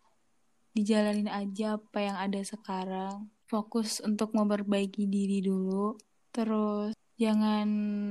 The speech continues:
insecure, eh, tetap semangat dan selalu optimis aja kalau jodoh itu pasti datang, meskipun waktunya juga nggak tahu.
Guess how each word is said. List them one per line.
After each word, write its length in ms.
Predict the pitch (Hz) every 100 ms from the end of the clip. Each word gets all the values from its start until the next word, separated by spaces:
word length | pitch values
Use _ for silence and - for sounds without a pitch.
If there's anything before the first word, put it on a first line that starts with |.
| 202 202 202 - _ _ _
insecure, 960 | - 220 214 214 202 - 208 208 214 226 -
eh, 200 | 240 220 220
tetap 320 | 214 214 208
semangat 560 | 226 220 196 202 220 233
dan 600 | 214 214 208 202 202 208
selalu 320 | - - 214 208
optimis 440 | 214 220 208 208
aja 420 | 190 185 196 196
kalau 400 | 208 190 190 185 - - -
jodoh 300 | - 202 202
itu 160 | 202 247
pasti 380 | 247 220 - 208
datang, 720 | 190 185 185 185 180 185 208 - - -
meskipun 880 | 196 - 202 - 202 196 190 190 190 -
waktunya 460 | 202 202 - 208 196
juga 260 | 196 196
nggak 300 | 196 190 190
tahu. 400 | 190 180 180 196